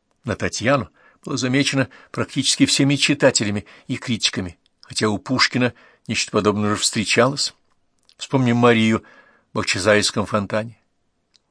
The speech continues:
История восприятия и образа Татьяны Лариной в русской культуре необозрима. Из критико-публицистических интерпретаций наибольший отклик вызвали две.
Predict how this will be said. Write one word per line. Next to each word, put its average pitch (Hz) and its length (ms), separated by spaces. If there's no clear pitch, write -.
История 156 680
восприятия 139 760
и - 20
образа 127 340
Татьяны 123 420
Лариной 120 440
в - 60
русской 131 240
культуре 117 420
необозрима. 117 640
Из 135 280
критико-публицистических 147 1500
интерпретаций 139 880
наибольший 135 540
отклик 143 480
вызвали 127 400
две. 104 340